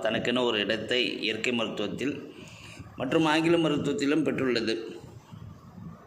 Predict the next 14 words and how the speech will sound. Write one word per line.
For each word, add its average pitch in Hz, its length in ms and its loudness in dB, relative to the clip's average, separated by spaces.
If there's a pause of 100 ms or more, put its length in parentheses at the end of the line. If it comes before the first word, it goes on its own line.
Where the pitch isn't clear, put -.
(960)
சீமரூபா 151 580 6 (520)
வளர்ப்பு 135 360 4 (140)
இப்போது 113 320 4
தமிழகத்தில் 131 580 4
கொஞ்சம் 123 240 4
கொஞ்சமாக 120 480 4
பரவி 110 320 6
வருகிறது. 104 400 4 (160)
இப்போது 117 300 2 (160)
குறிப்பிடத்தக்க 117 640 2 (760)
அளவில் 127 380 6
விதை, 120 220 6 (100)
வேர், 123 280 4
கனி, 117 200 4